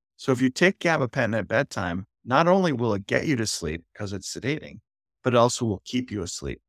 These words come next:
Because what's it's doing? What is it doing at three in the morning? Hey, it's treating your alcohol withdrawal. And it's the alcohol withdrawal that's waking you up frequently. Now, gabapentin is,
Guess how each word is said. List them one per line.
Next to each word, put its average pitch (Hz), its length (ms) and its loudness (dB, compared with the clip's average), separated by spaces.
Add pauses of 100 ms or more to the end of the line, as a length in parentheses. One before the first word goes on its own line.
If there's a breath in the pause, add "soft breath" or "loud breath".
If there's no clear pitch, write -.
(400)
Because 123 320 2
what's 120 300 0
it's - 220 -4
doing? 160 280 -4
What 123 200 2
is 151 100 0
it 151 140 -2
doing 156 320 2
at 101 140 -4
three 113 180 -6
in 101 40 -6
the 98 60 -4
morning? 92 420 -4 (120)
Hey, 170 220 0
it's 117 180 -4
treating 120 280 -2
your 107 120 -2
alcohol 101 280 -6
withdrawal. - 500 -6 (520)
And 117 100 0
it's 113 140 -4
the - 80 0
alcohol 127 340 6
withdrawal 101 460 2
that's 92 240 -4
waking 87 320 -10
you 76 140 -10
up - 120 -6 (680)
frequently. - 580 -6 (920)
Now, 123 140 4
gabapentin 165 1120 2 (1040)
is, 117 600 4